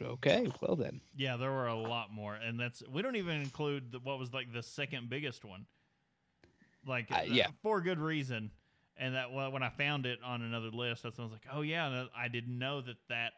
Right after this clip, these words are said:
Speaker 2: historic incident was from a distillery."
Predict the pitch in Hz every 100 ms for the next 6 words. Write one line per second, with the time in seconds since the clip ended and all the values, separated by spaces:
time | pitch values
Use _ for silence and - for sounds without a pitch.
0 | 123 120 - - 131 127 120 - - _
1 | _ _ _ _ _ - 127 170 - 139
2 | 110 113 - - - - 120 - - 120
3 | 117 107 - 170 185 98 90